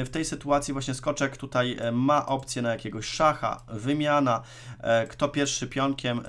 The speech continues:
ten, powiedzmy, wygrywa. No i teraz, moi drodzy,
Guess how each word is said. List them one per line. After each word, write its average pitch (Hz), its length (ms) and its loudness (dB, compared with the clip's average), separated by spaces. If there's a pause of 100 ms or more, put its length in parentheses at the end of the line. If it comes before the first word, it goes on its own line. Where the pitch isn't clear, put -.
ten, 107 280 -4
powiedzmy, 107 520 -6
wygrywa. 98 480 -4
No 117 80 2
i 147 60 2
teraz, 196 220 2
moi 190 200 4
drodzy, 160 480 6